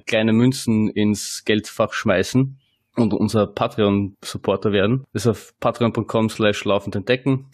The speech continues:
Alle Links findet man dann in den Shownotes zu dieser jeweiligen Folge.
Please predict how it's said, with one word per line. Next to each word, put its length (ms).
Alle 260
Links 340
findet 280
man 180
dann 200
in 280
den 420
Shownotes 600
zu 100
dieser 300
jeweiligen 380
Folge. 460